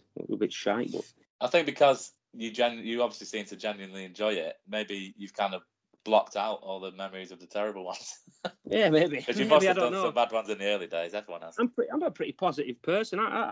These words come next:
Speaker 1: I, I don't, I just see everything as progress. I try not to take any,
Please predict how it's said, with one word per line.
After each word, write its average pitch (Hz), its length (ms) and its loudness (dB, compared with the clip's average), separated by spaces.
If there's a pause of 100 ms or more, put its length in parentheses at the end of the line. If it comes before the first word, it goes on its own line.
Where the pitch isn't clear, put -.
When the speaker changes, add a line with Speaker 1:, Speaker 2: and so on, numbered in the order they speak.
Speaker 1:
I, 220 60 -2
I 220 40 -2
don't, 139 260 -2 (440)
I 262 120 -2
just 233 180 -6
see 185 140 4
everything 165 340 0
as 123 80 -4
progress. 175 720 -4 (320)
I - 40 -18
try 262 200 -4
not 196 140 2
to - 60 -20
take 165 260 2
any, 147 180 2